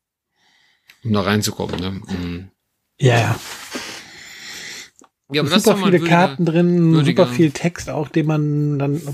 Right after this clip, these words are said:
Speaker 2: die Ka-, lesen muss, um die Karten zu verstehen. Da ist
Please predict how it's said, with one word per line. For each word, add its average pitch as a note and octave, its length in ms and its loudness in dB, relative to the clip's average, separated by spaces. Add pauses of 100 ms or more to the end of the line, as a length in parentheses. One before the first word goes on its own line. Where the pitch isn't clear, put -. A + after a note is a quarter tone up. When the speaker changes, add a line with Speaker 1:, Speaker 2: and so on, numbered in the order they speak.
(240)
Speaker 2:
die C3+ 220 0
Ka-, - 220 -4
lesen D3+ 260 4
muss, C#3 100 2
um C#3+ 80 0
die C3 60 0
Karten D3 360 -2
zu - 120 -12
verstehen. C#3+ 600 0
Da C3 80 0
ist - 280 -10